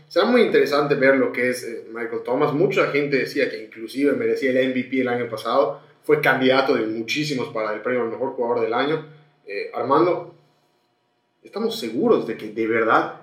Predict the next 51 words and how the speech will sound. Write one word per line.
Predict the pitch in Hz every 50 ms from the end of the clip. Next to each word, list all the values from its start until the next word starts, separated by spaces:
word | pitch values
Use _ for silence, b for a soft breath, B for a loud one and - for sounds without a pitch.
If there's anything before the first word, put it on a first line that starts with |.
| - _
Michael | 127 120 131 139 - 139 120 -
Thomas, | - 135 143 131 - - - -
eh, | 110 107 101 104 - -
si | - - 143
hoy | 143 165 170 156
te | 156
dijeran, | 131 127 117 143 143 143 131 123 123 - 113
eh, | 113 110 110 104
apuesta | - - - - 156 151 151 151 135 123 - - - - -
todo | - 156 160 151 151
tu | - 123 123
dinero | 123 123 131 131 127 123 123 120
en | 117 110
quién | - 139 135 127
va | 120
a | 123
ser | 131 127
el | 113
receptor | 113 113 - - 135 120 -
con | 120 120
más | 123 123 120
puntos, | - - 127 123 - 113 110 - _
¿de | 127 120
verdad | 117 117 131 151 151
dirías | 127 123 131 139 135 135
que | -
es | 117 120
Michael | 120 120 110 110 107
Thomas? | - 175 170 156 123 - B B B B B B _
¿De | 139 147 151
verdad | 147 151 139 143 170 190 -
es | - -
el | 147 135 139
número | 156 190 185 170 143 131 147
uno | 196 247 240 160 110 - - - - _
sobre | - - - 139 135 131 123 120 -
todos? | - 170 240 277 240 - - - B B B B B B B B _
¿O | 139 151
no | 151 160 180 196
hay | 196 190
algún | 165 160 170 170 165
tipo | 170 165 147 151 147
de | 127 -
sorpresa? | - - - - -
Que | - 165 160
creo | - 208 233 302 302 -
que | 160
hablando | 139 147 180 226 208 180 156
de | 131
los | 123 113 113
receptores | 113 113 110 - - 147 151 175 208 - -